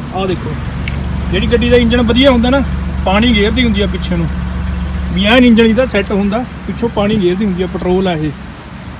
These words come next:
ਤੇ ਟਾਇਰ ਐਮ ਆਰ ਐਫ ਦੇ ਲੱਗੇ ਹੋਏ ਆ, ਵਧੀਆ ਗੱਡੀ ਜਾਣੀ ਕਿ ਐਨ।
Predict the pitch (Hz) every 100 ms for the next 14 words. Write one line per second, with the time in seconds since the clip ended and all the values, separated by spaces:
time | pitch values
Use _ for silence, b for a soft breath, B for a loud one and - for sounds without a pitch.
0 | - - - 156 156 151 143 135 135 -
1 | - - - - - - - - - -
2 | - - - - - - - - - -
3 | - - - - - 165 175 185 190 180
4 | 180 185 185 185 202 170 175 175 190 208
5 | - - - - - 135 170 226 190 175
6 | 190 185 180 185 190